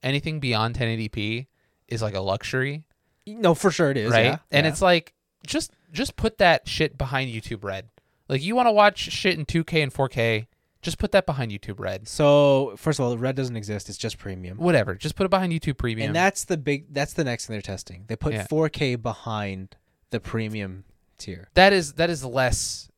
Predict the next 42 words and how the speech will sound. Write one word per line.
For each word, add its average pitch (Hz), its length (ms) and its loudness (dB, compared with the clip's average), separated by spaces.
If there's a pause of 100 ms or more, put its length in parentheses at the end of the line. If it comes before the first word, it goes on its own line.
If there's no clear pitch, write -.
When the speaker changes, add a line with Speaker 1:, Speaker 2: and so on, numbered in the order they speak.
Speaker 1:
aggressive. 107 600 -4
Less, 131 260 -2 (220)
to 160 100 2
me, 160 460 0
I 120 140 4
would 127 140 0
be 110 80 -4
fine 104 360 -2
with 104 140 -10
that 98 220 -4
change. - 480 -16 (140)
Speaker 2:
Yeah, 247 220 6
I 262 80 4
think 311 180 -2
I 247 80 6
would 196 200 2
too. 160 260 0 (260)
I 151 100 2
would 135 200 0
hate 127 280 0
Speaker 1:
Yeah. 139 80 0
Speaker 2:
it 156 60 -4
'cause 127 160 -4
then 113 300 -4 (140)
it - 60 -10
would 113 100 -4
get 117 140 -2
me 113 80 -2
to 110 60 -6
buy. 98 420 -2 (140)
Speaker 1:
Yeah. 143 320 -4 (200)
But 147 100 2
then 185 120 4
Speaker 2:
But 190 60 0
Speaker 1:
you'd 190 100 2
also 190 240 0
have 165 160 -4
no 151 120 -4
ads 98 460 -8
ever. 117 180 -2
Speaker 2:
Yeah. 95 180 -8 (320)
Speaker 1:
Right? 113 320 -2